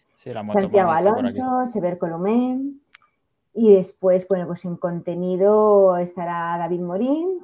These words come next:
Speaker 2: que si no, no lo conocéis, es un chico que creo,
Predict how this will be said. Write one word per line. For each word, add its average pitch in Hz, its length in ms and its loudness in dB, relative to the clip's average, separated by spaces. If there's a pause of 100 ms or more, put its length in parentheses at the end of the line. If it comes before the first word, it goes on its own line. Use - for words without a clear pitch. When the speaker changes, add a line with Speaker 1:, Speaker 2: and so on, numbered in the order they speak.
Speaker 2:
que 175 320 0
si 160 380 -12
no, 151 580 -8
no 151 120 -8
lo 151 120 -6
conocéis, 160 480 -4
es 185 180 -2
un 165 400 -10
chico 196 300 0
que - 160 -8
creo, 185 260 4